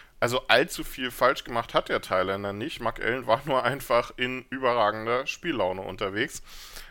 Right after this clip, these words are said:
Eine siebenundachtzig und auch noch eine siebenundachtzig von Saen Kam gesellten sich dann dazu,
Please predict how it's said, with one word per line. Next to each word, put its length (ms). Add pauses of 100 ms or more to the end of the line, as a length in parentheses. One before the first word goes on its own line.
(100)
Eine 100
siebenundachtzig 800
und 320
auch 300
noch 240
eine 100
siebenundachtzig 560
von 160
Saen 280
Kam 300
gesellten 460
sich 160
dann 220
dazu, 440